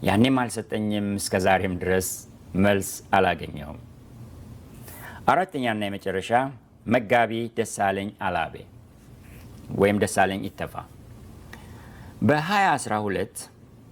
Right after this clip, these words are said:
በሌትብሪጅ ካናዳ በአንዲት ቤተ ክርስቲያን ጉባኤ ሲሰብክ፣ እኔም እዚያ ከተማ አጠገብ ባለች ቤተ ክርስቲያን መጋቢ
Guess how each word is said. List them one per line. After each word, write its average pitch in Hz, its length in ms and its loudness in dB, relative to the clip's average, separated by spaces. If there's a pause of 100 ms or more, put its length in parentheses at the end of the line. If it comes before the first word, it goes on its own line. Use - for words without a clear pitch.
(180)
በሌትብሪጅ 107 760 2
ካናዳ 98 420 2 (480)
በአንዲት 101 380 0
ቤተ 98 240 -2
ክርስቲያን 92 560 -4
ጉባኤ 95 440 2
ሲሰብክ፣ 101 540 -2 (1300)
እኔም 120 220 4
እዚያ 95 240 2
ከተማ 98 320 -4
አጠገብ 92 360 -2
ባለች 87 300 0
ቤተ 95 200 -2
ክርስቲያን 95 460 0
መጋቢ 90 320 0